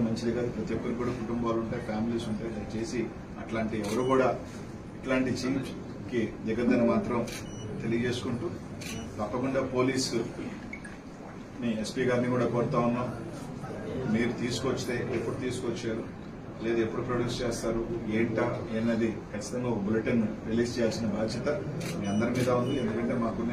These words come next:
ఇన్ఫర్మేషన్ మీరు అరెస్ట్ చేస్తున్నారు అని, అరెస్ట్ చేసి డీటీసీ తీసుకొచ్చారన్నది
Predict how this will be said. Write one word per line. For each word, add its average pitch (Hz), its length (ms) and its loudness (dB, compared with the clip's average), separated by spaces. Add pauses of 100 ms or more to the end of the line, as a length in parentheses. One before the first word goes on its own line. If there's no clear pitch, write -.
ఇన్ఫర్మేషన్ 123 560 0
మీరు 104 200 0
అరెస్ట్ 110 260 -4
చేస్తున్నారు 117 500 2
అని, 120 140 2 (600)
అరెస్ట్ 107 240 -2
చేసి 120 280 2
డీటీసీ 117 400 0 (320)
తీసుకొచ్చారన్నది 113 880 2